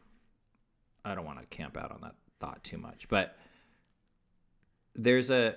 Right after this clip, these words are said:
there's a human aspect that is a, that where humans are attracted. I mean, like, certain animals, cats are attracted to people, dogs are attracted to certain people, humans are attracted to certain people.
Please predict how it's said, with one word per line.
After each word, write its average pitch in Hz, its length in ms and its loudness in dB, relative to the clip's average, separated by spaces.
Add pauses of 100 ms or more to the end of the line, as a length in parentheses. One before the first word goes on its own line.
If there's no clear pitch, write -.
there's 117 260 2
a 120 60 6
human 135 640 -2
aspect 85 760 -6
that 95 140 2
is 101 120 0
a, 107 60 0 (360)
that 98 240 2
where 104 100 0
humans 147 420 -4
are 123 80 2
attracted. 87 600 -2
I 127 60 -2
mean, 156 100 -2
like, 147 160 -2
certain 175 260 -4
animals, 127 380 -4
cats - 360 -2
are 101 40 0
attracted 95 400 -4
to 87 100 -4 (560)
people, 85 280 -4
dogs 78 360 -4
are 76 60 -4
attracted - 420 -8
to - 60 -14
certain - 300 -10
people, - 480 -10 (320)
humans 95 520 -2
are 82 80 -2
attracted - 420 -8
to - 60 -12
certain - 300 -8
people. 71 500 -10